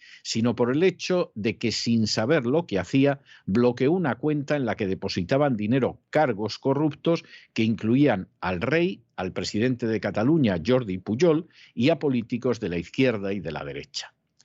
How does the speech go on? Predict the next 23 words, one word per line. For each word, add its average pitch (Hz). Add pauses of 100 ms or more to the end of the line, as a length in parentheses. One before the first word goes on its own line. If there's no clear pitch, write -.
(300)
Todo 262
el 214
relato 139
resulta 127
de 104
enorme 104
gravedad, 123
pero 107
existen 101
tres 180
aspectos 123 (320)
que 135
aún 180
se 160
presentan 120
como 95
más 139
inquietantes 110
a 104
siete 139
años 104
de 85
distancia. -